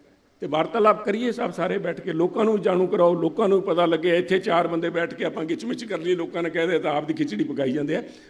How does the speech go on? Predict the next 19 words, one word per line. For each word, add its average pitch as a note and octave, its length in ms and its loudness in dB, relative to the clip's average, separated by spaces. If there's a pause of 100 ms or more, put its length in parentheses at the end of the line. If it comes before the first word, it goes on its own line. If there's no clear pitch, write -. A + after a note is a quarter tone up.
ਲੋਕਾਂ D#3+ 320 0
ਨੂੰ F3+ 140 2
ਨਾਲ E3 220 -2
ਲੈ D#3 120 -2
ਕੇ D3+ 140 -4
ਭਰੋਸਾ, E3 600 4 (200)
ਜਿਹੜੀ G#3+ 260 6
ਕ੍ਰੈਡੀਬਿਲਟੀ A3+ 720 8
ਸੀਗੀ - 260 0
ਬਾਦਲ A#2+ 240 -4
ਸਾਹਿਬ G2+ 240 -10
ਦੀ। F#2 100 -14 (1040)
ਸੁਖਬੀਰ G3 340 6
ਜੀ, D4 100 8
ਆਖਰੀ G#3+ 420 6
ਲਾਈਨ G3+ 240 4
ਮੈਂ F#3+ 100 -2
ਤੁਹਾਨੂੰ E3 280 -2
ਕਹੂੰਗਾ, C3 340 -4